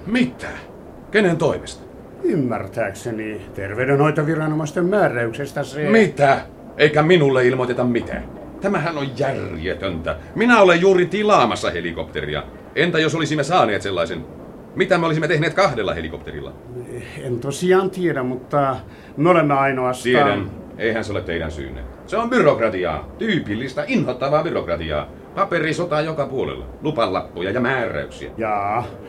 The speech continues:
Speaker 2: se pitää kyllä paikkansa
Speaker 1: Kas niin?
Speaker 2: meiltäkin.
Speaker 1: Nyt me teemme siitä lopun.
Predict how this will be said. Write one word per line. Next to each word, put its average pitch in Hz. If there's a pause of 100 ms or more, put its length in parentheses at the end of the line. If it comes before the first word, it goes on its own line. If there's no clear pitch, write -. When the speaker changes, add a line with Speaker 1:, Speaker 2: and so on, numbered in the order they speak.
(280)
Speaker 2:
se 151
pitää 147
kyllä 156
paikkansa 135
Speaker 1:
Kas 139
niin? 170 (140)
Speaker 2:
meiltäkin. 104 (280)
Speaker 1:
Nyt 127
me 110
teemme 95
siitä 78
lopun. 64